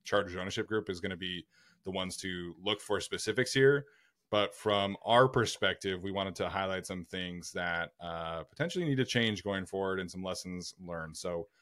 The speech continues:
Tyler, when you look back on these two tenures and maybe some common threads here, what's your biggest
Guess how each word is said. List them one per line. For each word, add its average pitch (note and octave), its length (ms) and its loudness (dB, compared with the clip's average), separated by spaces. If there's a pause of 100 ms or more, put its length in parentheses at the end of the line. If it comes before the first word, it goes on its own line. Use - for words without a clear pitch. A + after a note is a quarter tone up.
(340)
Tyler, B2+ 260 10
when A#2+ 100 6
you C3 80 6
look C#3 220 6
back A2+ 300 8 (100)
on G2 540 0
these G2+ 260 -4
two G2 220 -2
tenures F#2 500 -4
and F#2 80 -6
maybe F#2+ 220 -6
some F#2 180 -8
common F#2 400 -4
threads F2+ 340 -6
here, F2+ 160 -4
what's G2 220 -4
your B2+ 120 4
biggest F#2+ 580 -2